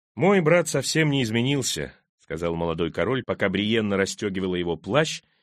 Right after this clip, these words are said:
и снимала с него корону. «Его нельзя смягчить ни учтивостью, ни замками. Он хочет крови. Ну что ж, я настроен удовлетворить его желание». «Ваше Величество,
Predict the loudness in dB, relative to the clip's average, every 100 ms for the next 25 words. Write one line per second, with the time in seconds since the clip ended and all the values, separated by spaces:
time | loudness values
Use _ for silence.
0 | _ -4 -2 -2 -2 -2 -4 -4 -4 -4
1 | -6 -8 -12 -18 _ _ _ _ _ _
2 | _ _ -6 0 4 4 4 4 2 2
3 | -4 -4 -6 -4 -4 -4 -2 0 0 0
4 | -4 -2 -2 0 0 0 -2 -2 0 -2
5 | -8 _ _ _ _ -2 -2 0 -2 -2
6 | -8 -2 0 2 0 -6 _ _ -8 0
7 | 0 0 -6 -14 _ _ _ _ _ _
8 | -2 0 0 -2 0 2 0 -2 -2 0
9 | 0 0 0 -2 -4 -4 -4 -6 -10 -14
10 | _ _ _ _ _ _ _ _ _ _
11 | _ 0 2 2 0 -4 -6 -8 -10 -12
12 | -16